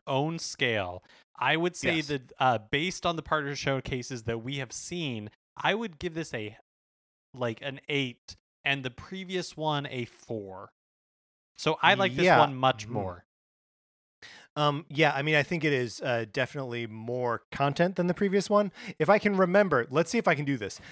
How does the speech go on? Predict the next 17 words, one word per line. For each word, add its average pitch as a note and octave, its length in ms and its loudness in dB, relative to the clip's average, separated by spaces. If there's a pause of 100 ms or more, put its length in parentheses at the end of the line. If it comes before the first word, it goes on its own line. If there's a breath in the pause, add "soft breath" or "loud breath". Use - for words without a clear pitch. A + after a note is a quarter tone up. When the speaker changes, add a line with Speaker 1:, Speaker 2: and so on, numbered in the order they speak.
(240 loud breath)
Speaker 2:
Uh, C3+ 60 0
so D#3 200 2
I C#3 80 6
think F#3+ 320 0
the, E3 300 0
the B2 100 -2
first D#3 320 2
one C3 280 -2
was A#2 360 0
the A#2+ 140 -4
Cadence C3+ 340 -2
of D#3+ 80 -4
Hyrule, D#3 640 2
uh, A#2+ 260 2
D B2 160 -4
L A#2+ 140 0
C, A2+ 360 -2